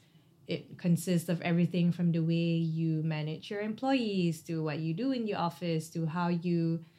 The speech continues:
the types of services you provide.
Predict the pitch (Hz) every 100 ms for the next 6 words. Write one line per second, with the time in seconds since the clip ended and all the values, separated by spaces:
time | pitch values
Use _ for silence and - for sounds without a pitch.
0 | - - _ - 180 - 180 160 180 170
1 | - 214 208 196 196 170 180 175 165 156
2 | 143 143